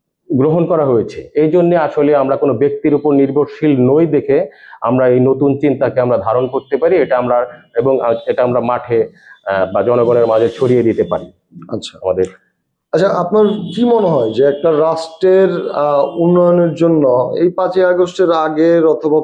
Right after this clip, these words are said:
Speaker 2: পরের পার্থক্যটা কি?
Speaker 1: আচ্ছা, এখানে আসলে পার্থক্য বলতে হলো যে পাঁচই আগস্টের আগে আমরা দেখেছি যে আমরা যদি দু-, কয়েকটা পর্বে যদি বাংলাদেশকে ভাগ করি, তাহলে দেখা যাবে যে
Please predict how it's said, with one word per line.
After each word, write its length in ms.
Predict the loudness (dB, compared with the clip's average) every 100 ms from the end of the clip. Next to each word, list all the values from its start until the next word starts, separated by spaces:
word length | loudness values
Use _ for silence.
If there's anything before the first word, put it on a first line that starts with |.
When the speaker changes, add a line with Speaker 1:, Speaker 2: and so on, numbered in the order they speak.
| 0
Speaker 2:
পরের 300 | 2 2 0 -2
পার্থক্যটা 520 | -6 -6 -8 -6 -6
কি? 180 | -8 _ _ _ _ _ _ _ -20 -20 _ _ _ -18 -18 -20 _ _ -20
Speaker 1:
আচ্ছা, 380 | -14 -14 -16 -18 -16 -16 -18 -20 _ -20 -8
এখানে 300 | -6 -2 -2
আসলে 360 | -2 -2 0 0
পার্থক্য 600 | 0 -4 -4 -8 -4 -2
বলতে 500 | -2 0 -2 0 -2
হলো 380 | 0 2 2 2
যে 140 | 0
পাঁচই 420 | 0 -2 -2 0
আগস্টের 760 | 0 0 -4 -2 0 2 0 0
আগে 420 | -2 -2 0 2
আমরা 340 | 2 2 0 0
দেখেছি 480 | 0 -2 -4 -4
যে 200 | 0 2
আমরা 240 | 2 0 -2
যদি 200 | -2 -6
দু-, 140 | -10 -4
কয়েকটা 500 | -2 -2 -2 0 0 -2 -16 -20 _ -4
পর্বে 320 | -2 0 0
যদি 180 | 0 0
বাংলাদেশকে 520 | 0 2 0 -2 -4
ভাগ 220 | -4 -2 -6 -4
করি, 320 | -4 -4 -8 -8
তাহলে 260 | -2 0 0
দেখা 220 | -2 -2
যাবে 260 | -2 -2 -2
যে 280 | 0 0